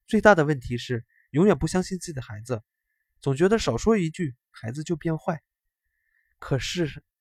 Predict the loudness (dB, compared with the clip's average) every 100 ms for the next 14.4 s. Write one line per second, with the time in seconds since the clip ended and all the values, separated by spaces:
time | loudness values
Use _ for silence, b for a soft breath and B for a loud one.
0 | _ -4 -2 -2 -6 -6 -8 _ _ _
1 | _ _ _ 0 0 2 0 0 -8 -12
2 | -8 -8 -10 _ _ b b -6 -4 0
3 | 2 2 0 -2 -6 -6 -6 -6 -10 -8
4 | -10 -10 _ _ _ -8 -6 -8 _ _
5 | -8 -4 -4 -6 -20 _ -20 _ _ _
6 | _ _ _ _ _ _ _ _ -4 2
7 | 2 2 -2 -2 -10 -14 -4 -6 -6 _
8 | _ _ _ _ _ 2 2 4 4 4
9 | 4 2 2 2 2 2 2 0 -6 _
10 | _ _ _ _ _ 0 0 -4 -6 -8
11 | -8 _ _ _ _ _ -2 0 0 -2
12 | _ _ -6 -4 -4 -4 0 0 0 -4
13 | -8 _ _ _ -8 -6 0 2 2 -4
14 | -6 -6 -6 -6